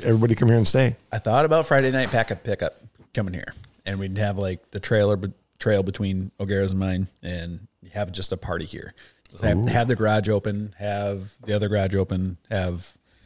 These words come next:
Speaker 2: you know, beers back in the backyard, have a fire going. We can see.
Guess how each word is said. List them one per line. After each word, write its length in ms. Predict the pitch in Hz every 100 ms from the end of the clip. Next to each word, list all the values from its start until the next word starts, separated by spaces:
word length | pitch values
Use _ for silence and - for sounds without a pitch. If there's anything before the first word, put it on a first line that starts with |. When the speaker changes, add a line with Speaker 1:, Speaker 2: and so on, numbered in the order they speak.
| - _ _ _
Speaker 2:
you 60 | 90
know, 80 | 87
beers 320 | 101 95 85
back 220 | 101 98
in 40 |
the 60 | 98
backyard, 440 | 98 92 95 90
have 120 | 95 92
a 40 |
fire 260 | - 85 87
going. 260 | 87 87 85 - _ _ _ -
We 100 | 240
can 140 | 320
see. 220 | 127 139